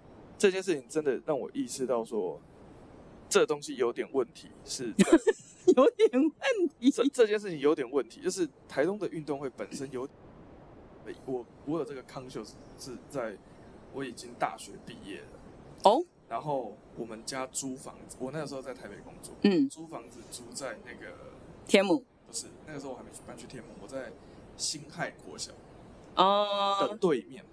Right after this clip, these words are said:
Speaker 2: 嗯。
Speaker 1: 然后有一天早上，
Speaker 2: 哎。
Speaker 1: 我就是看到他们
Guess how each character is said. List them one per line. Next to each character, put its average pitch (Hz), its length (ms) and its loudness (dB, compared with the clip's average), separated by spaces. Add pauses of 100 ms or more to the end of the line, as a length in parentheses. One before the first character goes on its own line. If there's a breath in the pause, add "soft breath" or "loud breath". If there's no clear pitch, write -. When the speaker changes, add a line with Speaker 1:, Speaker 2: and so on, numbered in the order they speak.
(160)
Speaker 2:
嗯。 147 240 4 (360)
Speaker 1:
然 180 100 0
后 294 100 2 (300)
有 156 160 0
一 254 60 -4
天 247 240 -10
早 - 260 -6
上， - 260 -6 (500)
Speaker 2:
哎。 143 200 0 (180)
Speaker 1:
我 131 120 -2
就 156 120 2
是 170 200 -6
看 175 240 -2
到 147 180 0
他 127 160 -10
们 113 180 -8